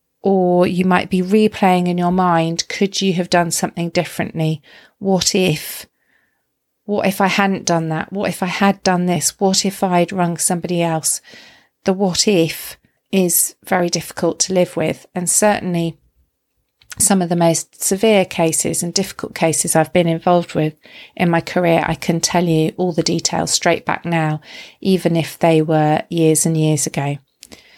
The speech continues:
So there is a lasting legacy with you,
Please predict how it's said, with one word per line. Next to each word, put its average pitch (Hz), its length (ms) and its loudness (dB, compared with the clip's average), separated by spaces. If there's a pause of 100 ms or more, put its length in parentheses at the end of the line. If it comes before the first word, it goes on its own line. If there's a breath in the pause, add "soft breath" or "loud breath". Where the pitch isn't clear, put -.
(160 loud breath)
So 175 580 4
there 190 280 2
is 190 180 4
a 185 80 4
lasting 175 640 2
legacy 160 800 -2
with - 220 -2
you, 156 340 -2